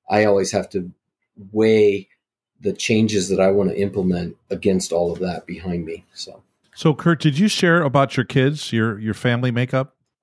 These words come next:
Speaker 1: Oh, no, I have three kids. I've been <laughs> married. Well, we've been married for uh, let's see, what is it? Thirty,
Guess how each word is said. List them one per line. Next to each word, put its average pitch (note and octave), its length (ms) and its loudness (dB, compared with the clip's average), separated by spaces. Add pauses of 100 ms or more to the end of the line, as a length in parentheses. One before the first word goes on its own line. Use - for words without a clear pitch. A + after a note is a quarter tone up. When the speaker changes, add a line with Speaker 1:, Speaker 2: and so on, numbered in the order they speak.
Speaker 1:
Oh, - 220 -4
no, A2+ 280 0 (160)
I A#2 140 4
have A#2 600 2
three E3 220 0
kids. F#3 500 2 (320)
I've G#2+ 100 -2
been A2+ 180 2
<laughs> - 0 -
married. B2+ 420 2
Well, G#2+ 340 2
we've G#2+ 160 -4
been A2 200 0
married A#2 380 2
for G2+ 400 2 (440)
uh, G#2 360 2
let's G#2+ 200 0
see, F2 180 -2
what G2+ 160 -2
is F2 140 -2
it? E2+ 160 -8
Thirty, A2 440 2